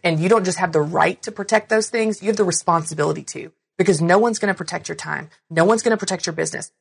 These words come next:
No one's gonna protect your bank account if you don't. It's your job. And we are called to be stewards. By the way, it's not even yours. It's God's.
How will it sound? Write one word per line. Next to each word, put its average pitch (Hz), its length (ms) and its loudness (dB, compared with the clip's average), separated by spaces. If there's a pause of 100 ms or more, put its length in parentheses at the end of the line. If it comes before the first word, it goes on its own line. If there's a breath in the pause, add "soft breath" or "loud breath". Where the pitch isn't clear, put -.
No 165 160 4
one's 233 180 4
gonna 226 140 2
protect - 300 -4
your 175 80 -4
bank 165 180 2
account 151 280 -8 (120)
if 160 140 -14
you 156 120 -4
don't. 156 200 -2 (160)
It's - 180 -2
your 185 360 2
job. 160 440 4
And 165 100 -2
we 160 120 -6
are 151 80 -4
called 175 640 0 (200 loud breath)
to - 80 -20
be 170 120 -6
stewards. 175 480 -4
By 170 100 0
the 180 60 -8
way, 165 100 -2
it's - 100 -10
not 180 120 -2
even 160 180 -4
yours. 160 220 0
It's - 140 -8
God's. 185 280 2